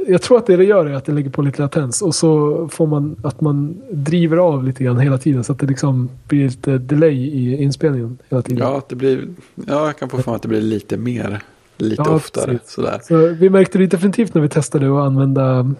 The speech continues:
Speaker 1: eh, Google Hangouts istället för Skype.
Speaker 2: Ja, det var ju förvånansvärt, eh, dåligt. Det
Speaker 1: För
Speaker 2: gick,
Speaker 1: där var det
Speaker 2: det gick
Speaker 1: ju
Speaker 2: verkligen hur dåligt som helst.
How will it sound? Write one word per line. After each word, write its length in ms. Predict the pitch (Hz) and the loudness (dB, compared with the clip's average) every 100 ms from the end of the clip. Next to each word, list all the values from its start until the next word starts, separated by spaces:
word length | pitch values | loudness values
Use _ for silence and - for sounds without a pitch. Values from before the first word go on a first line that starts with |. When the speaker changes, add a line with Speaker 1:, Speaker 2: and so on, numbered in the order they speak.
| - _ | -10 _
Speaker 1:
eh, 520 | - 123 120 120 120 123 - _ _ _ _ _ | -2 0 2 0 0 -2 -6 _ _ _ _ _
Google 260 | 151 143 | 2 4
Hangouts 480 | 139 165 127 117 - | 4 4 2 -2 -2
istället 320 | 135 - 127 | -2 0 0
för 320 | - 123 120 135 | 0 0 0 -2
Skype. 480 | - 135 117 - - - | -2 -2 -4 -8 -16 -10
Speaker 2:
Ja, 120 | - | -4
det 100 | 131 | -2
var 120 | 208 180 | 0 0
ju 80 | |
förvånansvärt, 880 | 117 143 143 120 117 - - - - | 0 -2 0 -2 -4 -4 -6 -6 -8
eh, 60 | - - - - - | -6 -4 -2 -2 -4
dåligt. 680 | - 113 107 - - - - _ _ | -2 -2 -2 -6 -10 -16 -16 _ _
Det 60 | - | 0
Speaker 1:
För 60 | |
Speaker 2:
gick, 100 | 151 | 2
Speaker 1:
där 40 | 160 | 6
var 80 | 190 | 6
det 60 | |
Speaker 2:
det 60 | 175 | 8
gick 100 | 160 | 6
Speaker 1:
ju 60 | |
Speaker 2:
verkligen 220 | 160 135 120 | 2 0 -2
hur 140 | 135 | 2
dåligt 220 | 123 113 | 2 2
som 100 | - | -2
helst. 380 | 127 - - - | -6 -6 -8 -10